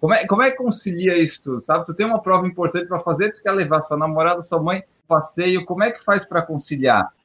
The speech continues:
Se for uma viagem longa, penso eu que seja melhor fazer a corrida logo no começo e depois vocês passeiam, né? Se for uma viagem de fim de semana, eu acho que não atrapalha tanto.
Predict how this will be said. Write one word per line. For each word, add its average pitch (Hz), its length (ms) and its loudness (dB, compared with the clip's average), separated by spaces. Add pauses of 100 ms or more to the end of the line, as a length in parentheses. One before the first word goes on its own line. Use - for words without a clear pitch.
(260)
Se 135 120 -10
for 196 220 0
uma 196 200 4
viagem 151 560 2
longa, 147 760 0 (260)
penso 147 320 0
eu 165 160 6
que - 100 -10
seja 180 200 2
melhor 165 320 4
fazer 160 220 2
a 156 100 4
corrida 151 320 0
logo 147 260 4
no 143 100 -2
começo 143 420 0
e 165 40 -6
depois 175 380 -4
vocês 185 220 -4
passeiam, 143 500 0
né? 117 160 2
Se - 100 -20
for 208 120 0
uma 220 140 4
viagem 175 280 2
de 151 60 -8
fim 175 160 -10
de - 80 -16
semana, 190 360 0
eu 247 60 2
acho 240 160 0
que - 80 -12
não 233 120 -2
atrapalha 226 420 0 (100)
tanto. 131 240 0